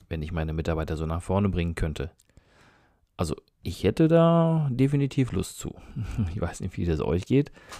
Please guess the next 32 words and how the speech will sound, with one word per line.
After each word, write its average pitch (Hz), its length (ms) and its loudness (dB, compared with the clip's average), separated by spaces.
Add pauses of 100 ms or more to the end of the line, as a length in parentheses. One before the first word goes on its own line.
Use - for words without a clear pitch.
(240)
aber 85 160 0
wenn 95 160 4
mir 101 100 6
jemand 104 260 4
erzählt, 110 440 0
"Pass 95 120 -2
mal 95 140 0
auf, 98 320 0
mit, 92 380 -2
äh, 85 400 -2
Fans 98 640 -2 (680)
als 92 220 0
Mitarbeiter 92 800 2 (240)
musst 98 260 0
du 98 60 2
dir 85 100 2
keine 85 240 0
Sorgen 85 320 2
machen." 85 240 -8 (760)
Und - 80 4
jetzt 120 240 8
stellt 120 320 10
sich 147 140 4
natürlich 131 560 4
der 71 160 4
eine 113 200 8
oder 87 80 6
andere 104 200 6
die 101 80 4
Frage, 95 380 4
"Ja, 92 280 2
wie 98 180 2